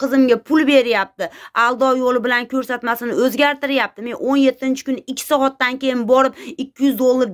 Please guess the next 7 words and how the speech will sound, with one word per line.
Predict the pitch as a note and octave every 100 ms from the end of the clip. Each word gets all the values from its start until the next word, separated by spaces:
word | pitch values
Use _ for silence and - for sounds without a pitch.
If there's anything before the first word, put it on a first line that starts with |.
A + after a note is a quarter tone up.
| E3+
berganligini | C4 C4+ B3+ A#3+ B3 B3 B3 - - _
uchastkovoy | A#3+ A#3+ C4+ C4+ C4+ B3 B3
ikkalamiz | C#4 C4 B3 B3+ A#3
borib | B3+ - -
isbot | B3 C4 C4
qilib | - _ -
qo'yyapmiz. | D4+ D#4 C4+ - F#3